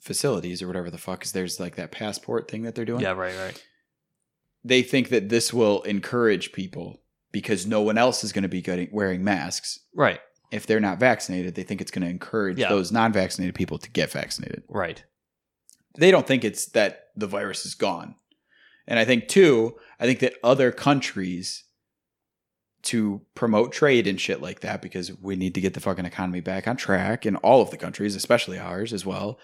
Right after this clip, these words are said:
Speaker 1: I think that they won't allow people tourism-wise back and forth unless they're vaccinated. So they're like,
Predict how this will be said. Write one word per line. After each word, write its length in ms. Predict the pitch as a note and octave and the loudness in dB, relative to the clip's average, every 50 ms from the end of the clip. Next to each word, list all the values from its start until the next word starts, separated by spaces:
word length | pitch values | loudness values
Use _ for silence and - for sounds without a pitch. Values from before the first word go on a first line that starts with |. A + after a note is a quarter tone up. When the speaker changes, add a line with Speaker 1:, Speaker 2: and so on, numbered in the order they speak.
| - - - | -20 -12 -4
Speaker 1:
I 120 | - A#2 | -4 -2
think 320 | G#2 - B2 A2+ G#2 - - | 0 2 2 2 2 2 2
that 340 | A2+ G#2 G2 - - G#2+ | 4 4 4 2 0 0
they 120 | G#2+ G#2+ A2+ | 2 4 4
won't 300 | A2+ A2+ A2 G#2+ - - | 4 4 0 0 -2 -4
allow 480 | G#2 G2+ F#2+ F#2 F#2+ G2+ G#2 G#2+ A2 | -2 -2 0 0 2 4 4 4 4
people 560 | G#2 - - - F#2+ F2+ - F#2+ F2+ F2 F#2 F2 | 2 0 -4 -6 -8 -6 -6 -6 -6 -6 -6 -6
tourism-wise 1080 | - - D3 C3+ A2+ G#2 F#2+ - G2 F2 F2 F2+ F2+ F2 F2+ F#2 F2+ F2+ F#2+ - - - _ _ _ - - | -2 2 2 4 4 2 0 -2 -6 -6 -6 -6 -8 -10 -10 -10 -12 -10 -10 -12 -12 -14 _ _ _ -10 -2
back 280 | - A2+ G#2+ G#2+ - A#2 | 2 2 2 2 2 -2
and 120 | G#2 F2+ | -6 -4
forth 400 | - - B2+ A2+ G#2+ G#2 F#2+ - - | -2 2 4 4 4 4 2 0 -4
unless 320 | D2 F#2+ G2+ G#2 G2 - | -8 -4 -4 -2 -2 -2
they're 140 | - G2+ F#2 | -2 -2 -2
vaccinated. 640 | F2+ G2+ G2 F#2+ F#2 - - G2 F2+ F2+ F2+ F2 D#2+ | 0 2 0 0 0 -4 -4 -4 -2 0 0 -2 -2
So 140 | - - F2 | -4 -6 -6
they're 180 | D#2+ E2 E2 E2 | -4 -6 -6 -6
like, 340 | D#2+ D#2+ D#2 D#2 D#2 - | -6 -6 -8 -10 -10 -14